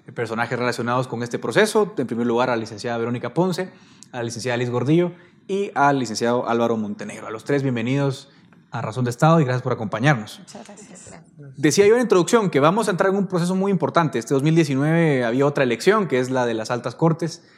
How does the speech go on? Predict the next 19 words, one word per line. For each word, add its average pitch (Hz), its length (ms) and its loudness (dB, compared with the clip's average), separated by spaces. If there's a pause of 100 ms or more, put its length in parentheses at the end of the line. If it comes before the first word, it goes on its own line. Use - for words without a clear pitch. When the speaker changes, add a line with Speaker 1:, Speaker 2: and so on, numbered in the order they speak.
(180)
Speaker 1:
Vamos 139 440 2
a 143 40 2
entrar 139 200 2
a - 20 4
este 143 140 0
proceso 127 420 -2
de 143 80 4
asignación 131 720 -2
de 113 480 -4 (260)
salas 143 300 0
de 127 80 0
Corte 143 200 0
de 131 60 2
Apelaciones 165 680 0
y - 20 -6
Corte 139 320 -4
Suprema 127 220 -4
de 117 80 -4
Justicia. 190 480 0